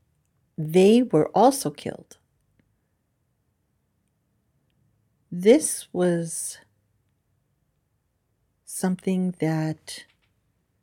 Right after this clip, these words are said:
I was shown and something that I was able to face through past life regression. Now, these are only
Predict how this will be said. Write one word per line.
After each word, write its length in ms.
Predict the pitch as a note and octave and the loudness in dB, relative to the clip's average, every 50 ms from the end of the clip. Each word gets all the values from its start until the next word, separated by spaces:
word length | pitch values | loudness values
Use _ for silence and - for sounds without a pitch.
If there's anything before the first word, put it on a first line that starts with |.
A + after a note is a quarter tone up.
| _ _ _ _ _ _ _ _ _ _ _ _ _ _ _ _ _ _ - | _ _ _ _ _ _ _ _ _ _ _ _ _ _ _ _ _ _ -4
I 60 | E3+ E3+ | -2 -2
was 120 | E3+ E3+ | -2 -2
shown 400 | - - C4 C#4+ C4+ F3+ - F3+ - _ _ _ _ _ _ _ _ _ _ _ _ | -2 -2 -2 -2 -2 -4 -8 -12 -20 _ _ _ _ _ _ _ _ _ _ _ _
and 560 | - E3+ E3+ E3+ E3 E3 E3 E3 E3 E3 E3 - - | -4 -4 -2 -2 -2 -2 -4 -4 -4 -6 -8 -10 -10
something 580 | - - - G3+ F#3+ F#3+ - G3+ G3 G3 G3 G3 | -8 -6 -4 -4 -4 -2 -2 -2 -2 -2 -2 0
that 320 | - E3+ E3+ E3 - - - | 0 0 0 0 -2 -2 -4
I 200 | - D#3+ D#3+ E3 | -2 -2 -2 -2
was 240 | E3+ F3 E3 - - - | -2 -4 -4 -6 -6 -6
able 320 | D3+ D#3 D#3+ - D#3 E3 | -4 -4 -4 -4 -4 -6
to 240 | D#3+ - - G3 F#3+ | -4 -4 -4 -4 -4
face 600 | F#3 - - A3+ C4 C#4+ - - - - - - _ _ _ _ _ _ _ _ _ _ _ _ | -4 -2 0 2 2 2 2 -2 -4 -8 -10 -12 _ _ _ _ _ _ _ _ _ _ _ _
through 380 | - - F3+ F3 F#3 G#3+ A#3 A#3 | -12 -6 0 4 6 6 4 4
past 400 | - - - D#3+ D3+ D#3 - - | 0 -6 -4 -4 -2 -4 -4 -4
life 200 | - D3 D#3 - | -4 -4 -4 -6
regression. 560 | - E3 - G3 A#3 A#3+ - - - - - - _ _ _ _ _ _ _ _ _ - - _ _ _ _ _ _ _ _ _ _ _ _ _ _ _ _ _ _ _ _ _ _ _ _ _ _ _ _ _ _ _ _ _ _ _ _ _ _ _ _ - - - - _ _ _ _ _ _ _ _ _ _ - | -8 -4 -2 -2 -2 -2 -2 -4 -4 -4 -6 -10 _ _ _ _ _ _ _ _ _ -20 -20 _ _ _ _ _ _ _ _ _ _ _ _ _ _ _ _ _ _ _ _ _ _ _ _ _ _ _ _ _ _ _ _ _ _ _ _ _ _ _ _ -20 -20 -20 -20 _ _ _ _ _ _ _ _ _ _ 0
Now, 420 | G#3 G#3 G3+ G3 G3 G3 G3 G3+ _ _ _ _ _ _ - | 2 2 2 2 0 -2 -4 -8 _ _ _ _ _ _ -6
these 280 | C#4+ D#4 E4+ - - | -4 -4 -4 -4 -2
are 220 | C#4 B3+ G3+ - - | -2 0 0 -2 -4
only 680 | - E3+ F3 E3+ E3+ E3+ E3+ F3 F3 F3 D#3+ - _ | -8 -8 -8 -6 -6 -6 -6 -6 -8 -8 -10 -12 _